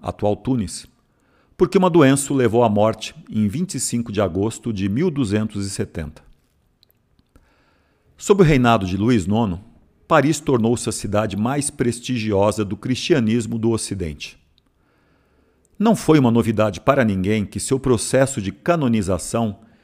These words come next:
tenha começado apenas dois anos depois da sua morte,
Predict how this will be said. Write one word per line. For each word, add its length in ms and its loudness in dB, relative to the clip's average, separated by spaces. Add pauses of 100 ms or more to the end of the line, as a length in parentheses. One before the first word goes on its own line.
(400)
tenha 160 0
começado 480 2
apenas 380 2
dois 320 2
anos 180 2
depois 460 0
da 80 0
sua 240 -2
morte, 480 -2